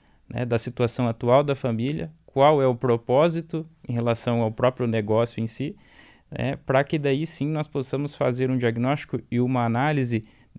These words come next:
considerando todos esses pontos que a doutora Mônica comentou aqui, o jurídico, o tributário, o contábil, porque famílias, é, que talvez tenham, é, o, o, os investimentos em si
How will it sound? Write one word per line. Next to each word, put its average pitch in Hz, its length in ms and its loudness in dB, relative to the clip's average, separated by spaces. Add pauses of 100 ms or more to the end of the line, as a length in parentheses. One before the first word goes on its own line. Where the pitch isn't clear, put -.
(180)
considerando 143 540 0
todos 180 380 -4
esses 170 260 -4
pontos 143 280 -6
que - 80 -10
a - 20 -4
doutora 135 320 -2
Mônica 135 320 -2
comentou 131 420 -4
aqui, 107 240 -4
o 104 140 0
jurídico, 117 540 -2
o 104 60 -6
tributário, 117 600 -4
o 113 40 -8
contábil, 117 540 -4 (440)
porque 127 280 0
famílias, 135 640 2
é, 110 380 2
que 107 140 -6
talvez 117 380 0
tenham, 120 440 0
é, 107 220 -2
o, 107 480 -4 (160)
o, 107 240 -2
os 107 140 -2
investimentos 131 1000 0
em 117 140 0
si 107 360 -6